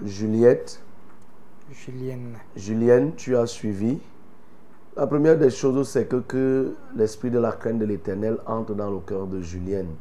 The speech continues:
Speaker 1: Au nom de Jésus-Christ de Nazareth. Car elle vit déjà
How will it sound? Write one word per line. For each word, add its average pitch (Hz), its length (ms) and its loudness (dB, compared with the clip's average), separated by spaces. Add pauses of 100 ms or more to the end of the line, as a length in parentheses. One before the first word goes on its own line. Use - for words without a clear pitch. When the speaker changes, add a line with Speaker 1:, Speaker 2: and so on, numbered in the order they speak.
(560)
Speaker 1:
Au 107 100 -2
nom 107 220 0
de 113 100 0
Jésus-Christ 98 680 -8
de 95 120 -2
Nazareth. 90 720 -6 (480)
Car 95 400 -6 (500)
elle 110 280 0
vit 104 320 -2
déjà 101 500 -4